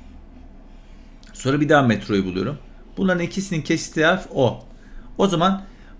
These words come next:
O'dan yine O'ya gidiyorum. Bakın O'dan yine O'ya gidiyorum. Karşılığında O aldım. Tamam. Yıldız. T'nin karesi T ve T demektir bu. Yani T, yıldız T gibi düşünün. T'den ve T'den kestiğim yerim M.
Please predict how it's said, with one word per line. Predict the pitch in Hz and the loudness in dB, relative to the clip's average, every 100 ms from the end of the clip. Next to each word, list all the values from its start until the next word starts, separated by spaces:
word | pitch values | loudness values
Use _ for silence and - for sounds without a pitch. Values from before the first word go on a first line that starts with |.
| - | 0
O'dan | 175 196 165 180 202 - - - - - - | 6 6 6 4 4 -4 -16 -20 -20 -12 4
yine | 190 196 | 6 6
O'ya | 160 170 190 | 6 8 8
gidiyorum. | 165 127 120 127 196 - | 6 2 4 2 -2 -8
Bakın | - 107 104 | -8 -6 -6
O'dan | - 139 143 135 175 196 - - | -4 -2 0 0 -2 -6 -18 -10
yine | 147 156 | -4 0
O'ya | 151 160 | 0 0
gidiyorum. | 135 120 160 | 0 0 -2
Karşılığında | 147 147 123 123 135 160 | 0 0 0 -2 0 0
O | 135 | 2
aldım. | 110 85 92 - - - - - | 2 0 -4 -12 -14 -20 -20 -12
Tamam. | - 107 110 - - - - - - | -4 -2 -4 -8 -18 -20 -20 -20 -10
Yıldız. | 139 156 123 127 - - - - - - - - | 0 0 2 -2 -6 -12 -16 -20 -20 -20 -16 -4
T'nin | 175 180 165 | -2 0 0
karesi | 180 165 127 - 185 - - - | 2 2 0 -4 -8 -10 -20 -12
T | - 170 180 190 - - - - | 0 2 2 0 -16 -20 -12 -4
ve | 135 | -4
T | - 147 151 196 - - - - | 0 2 2 0 -8 -20 -12 0
demektir | 120 113 - 107 95 | 2 2 0 -4 -2
bu. | 147 190 | -4 -4
Yani | 101 98 98 | -2 0 0
T, | - 127 135 | 0 0 0
yıldız | 117 113 104 127 | -2 -2 -2 -6
T | - 123 123 | 0 2 2
gibi | 104 95 | -2 -4
düşünün. | 95 117 160 - - - - | -6 -6 -8 -12 -20 -20 -10
T'den | - 143 143 151 | 0 2 2 0
ve | 135 | -2
T'den | 123 120 120 117 | 0 0 2 -2
kestiğim | 135 123 131 117 | -4 -4 -2 0
yerim | 104 98 90 | 2 0 0
M. | 101 110 113 | 0 0 -4